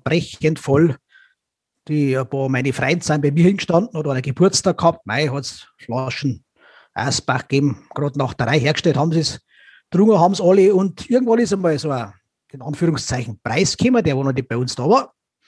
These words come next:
Der, wo das erste Mal in dem Lokal war, da hat er eh schon geschaut, weil die meisten fremden Leute, wo es mehr ausgekommen sind, die waren ein bisschen überrascht, was das für ein Schuppen ist.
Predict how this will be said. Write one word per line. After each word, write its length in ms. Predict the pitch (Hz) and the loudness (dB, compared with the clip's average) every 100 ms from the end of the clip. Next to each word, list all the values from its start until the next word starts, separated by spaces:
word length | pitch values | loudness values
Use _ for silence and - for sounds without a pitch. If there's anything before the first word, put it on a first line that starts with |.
| _ _ - | _ _ -10
Der, 100 | 127 | -6
wo 40 | |
das 100 | 131 | -4
erste 300 | 127 151 - | -2 -4 0
Mal 120 | 156 139 | 0 2
in 40 | |
dem 140 | 131 | 0
Lokal 340 | 120 120 113 196 | -2 -4 -2 2
war, 100 | 247 | 2
da 100 | 156 | 2
hat 140 | 135 | -2
er 60 | 135 | -4
eh 80 | 139 | -4
schon 80 | |
geschaut, 240 | 220 196 208 - | -4 -2 -4 -4
weil 100 | 139 | -4
die 80 | |
meisten 360 | 131 123 160 170 | -2 -4 -4 -4
fremden 260 | 156 - 170 | -4 -2 0
Leute, 140 | 160 | 0
wo 60 | 143 | -2
es 100 | 135 | -2
mehr 160 | 151 | 0
ausgekommen 320 | 190 - 214 208 | 0 0 0 4
sind, 260 | 220 226 - _ - - _ _ _ _ _ _ _ _ _ _ _ | 4 2 -2 _ -20 -20 _ _ _ _ _ _ _ _ _ _ _
die 220 | - 196 | -4 -2
waren 160 | 185 190 | 2 2
ein 60 | 175 | 2
bisschen 200 | 160 165 | 2 2
überrascht, 320 | 147 220 - | 2 2 2
was 120 | 233 | 0
das 120 | 190 | 0
für 160 | - 185 | 2 2
ein 60 | |
Schuppen 300 | - 269 277 | 2 0 2
ist. 240 | 349 392 | 2 2